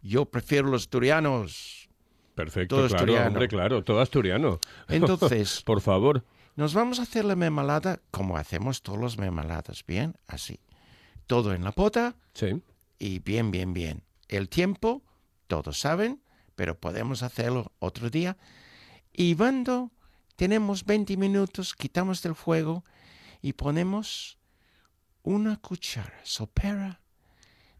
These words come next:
Speaker 1: de cilantro, semillas de cilantro,
Speaker 2: Ujú.
Speaker 1: que vamos a machacar,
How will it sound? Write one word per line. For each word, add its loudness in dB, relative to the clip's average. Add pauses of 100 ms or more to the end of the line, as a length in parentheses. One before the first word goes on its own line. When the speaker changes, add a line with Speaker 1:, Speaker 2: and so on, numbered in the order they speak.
Speaker 1:
de 2
cilantro, -2 (460)
semillas 2
de 2
cilantro, -2
Speaker 2:
Ujú. -2
Speaker 1:
que -6
vamos 0
a -2
machacar, -2